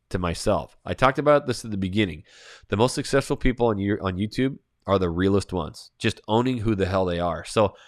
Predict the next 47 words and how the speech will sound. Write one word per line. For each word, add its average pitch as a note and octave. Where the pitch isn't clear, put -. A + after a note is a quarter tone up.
when B2
I A2+
talk D3+
about G2
niches, F#2+
that G#2
gets A#2
really G#2
thrown F2+
out F#2
there, D2+
right? F2
Like, F#2
"Oh, A2+
I G#2
wanna A2+
do G2
luxury." F#2
Well, -
do F#2+
you G2
know F#2+
anything C3+
about C3+
it, -
or -
are G#2
you G#2
just G2+
gonna G#2+
kinda G2+
make F#2+
it G2+
up? F#2
Because G2
the G2
thing D#3
about G#2
niching G2
is F#2
that F#2
you F2
have -
to G#2+
tell F2+
stories, -
right? E2+